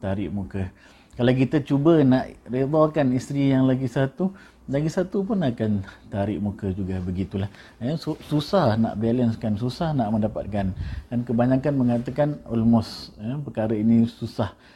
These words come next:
dan hampir mustahil untuk kita dapat kedua-duanya sekali, menggembirakan kedua-duanya sekali. Maka di sini, apabila kita memahami bahawa hati kita ini, diri kita ini tidak boleh,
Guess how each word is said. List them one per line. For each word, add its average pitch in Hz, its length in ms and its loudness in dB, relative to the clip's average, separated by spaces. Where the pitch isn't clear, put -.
dan 110 160 -2
hampir 110 320 0
mustahil 110 640 0
untuk 110 160 -4
kita 107 240 -2
dapat 104 320 -4
kedua-duanya 98 640 -2
sekali, 107 400 -4
menggembirakan 107 880 0
kedua-duanya 95 560 -2
sekali. 92 400 -8
Maka 113 240 0
di 143 160 2
sini, 165 400 -2
apabila 131 560 2
kita 147 960 0
memahami 127 720 2
bahawa 120 440 4
hati 143 280 -6
kita 139 240 -4
ini, 135 400 2
diri 127 240 4
kita 131 240 -2
ini 135 240 4
tidak 127 320 4
boleh, 139 320 4